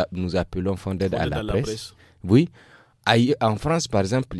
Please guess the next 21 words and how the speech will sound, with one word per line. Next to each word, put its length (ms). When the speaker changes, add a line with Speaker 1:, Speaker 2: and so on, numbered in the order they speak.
Speaker 1:
il 180
est 160
à 120
trois 360
niveaux. 360
Il 160
y 60
a 120
le, 200
l'appui 640
direct 600
qui 140
consiste 440
à 120
accompagner 840
les, 280
les, 260
les 180
médias 500
avec, 360
euh, 400